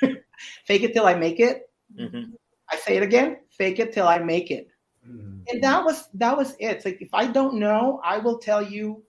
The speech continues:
Speaker 1: I will learn it, and I
Speaker 3: Nice.
Speaker 1: will. And that, you know, so I, from the chat, I, somebody, "Any advice for incoming P T in-,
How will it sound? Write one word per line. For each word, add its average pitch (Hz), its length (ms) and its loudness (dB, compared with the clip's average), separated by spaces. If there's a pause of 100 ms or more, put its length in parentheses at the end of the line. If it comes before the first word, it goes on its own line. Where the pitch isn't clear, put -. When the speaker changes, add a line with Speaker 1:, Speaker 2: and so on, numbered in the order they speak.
(240)
Speaker 1:
I 175 140 2
will 185 240 0
learn 165 320 2
it, 131 160 -8 (320)
and 185 200 -6
I 180 140 2
Speaker 3:
Nice. 165 100 -4
Speaker 1:
will. 165 200 -2 (720)
And 185 120 -6
that, 247 280 2
you 214 60 -2
know, 196 180 0
so 190 140 -10
I, 202 100 -8 (320)
from 214 220 4
the 202 100 -2
chat, 196 460 -2
I, 175 180 0
somebody, 175 520 -4
"Any 196 180 -2
advice 185 340 -2
for 175 120 -6
incoming 175 400 -6
P 175 160 -16
T 196 200 -14
in-, 185 180 -6